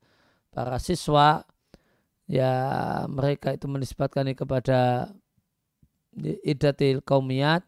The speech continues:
banyak bangsa, ada Afrika, ada kemudian negeri, eh,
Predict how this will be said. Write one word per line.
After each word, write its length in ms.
banyak 400
bangsa, 640
ada 220
Afrika, 560
ada 320
kemudian 400
negeri, 720
eh, 1120